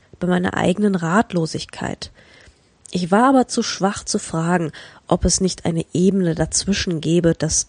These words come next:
hätte ich gerne. Aber wenn ich das gesagt hätte, hätte er vermutlich empfohlen, es ganz zu lassen. So schmeiße ich ihm immer wieder assoziative Happen hin. Mit Carol Connors, dieser doch relativ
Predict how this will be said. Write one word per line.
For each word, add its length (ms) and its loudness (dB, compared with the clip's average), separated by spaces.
hätte 280 -6
ich 200 -8
gerne. 380 -4
Aber 200 6
wenn 140 6
ich 100 2
das 220 -2
gesagt 440 0
hätte, 240 0
hätte 260 -2
er 100 -2
vermutlich 580 0
empfohlen, 540 0
es 220 -6
ganz 340 -8
zu 160 -8
lassen. 400 -12
So 220 6
schmeiße 540 2
ich 240 -4
ihm 100 -2
immer 300 2
wieder 340 2
assoziative 1160 -4
Happen 260 -8
hin. 300 -6
Mit 380 -4
Carol 560 0
Connors, 600 0
dieser 280 -2
doch 300 -4
relativ 600 -4